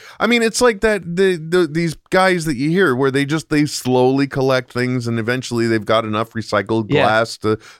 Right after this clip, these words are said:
Speaker 1: build a house or some nonsense.
Speaker 2: Yeah. It's, it's, it, it, it then turns into the sad story of, you know, our, our crazy, uh, great uncle whose, whose lifetime project, and he's only got, like, one row left, but he's,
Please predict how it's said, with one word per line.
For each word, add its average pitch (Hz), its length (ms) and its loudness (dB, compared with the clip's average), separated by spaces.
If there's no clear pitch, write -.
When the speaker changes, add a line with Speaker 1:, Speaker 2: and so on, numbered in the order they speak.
Speaker 1:
build 233 220 2
a 220 80 4
house 190 340 2
or 104 100 -2
some 98 260 -2
nonsense. 92 760 -2
Speaker 2:
Yeah. - 60 -4
It's, - 180 -6
it's, 160 240 0
it, 160 220 2
it, 156 300 0
it 156 100 0
then 165 160 0
turns 156 280 0
into 151 240 -2
the 139 100 -2
sad 135 340 0
story 139 380 2
of, 123 240 -2
you 143 80 -2
know, 127 120 0
our, 127 200 0
our 135 160 0
crazy, 139 640 0
uh, 135 200 2
great 143 340 0
uncle 143 420 2
whose, 131 280 0
whose 143 240 2
lifetime 139 520 0
project, 135 460 -2
and 135 80 -4
he's 135 140 -2
only 151 160 -2
got, 143 220 0
like, 131 160 -2
one 143 240 0
row 143 180 2
left, 135 280 0
but 131 100 -6
he's, 123 180 -6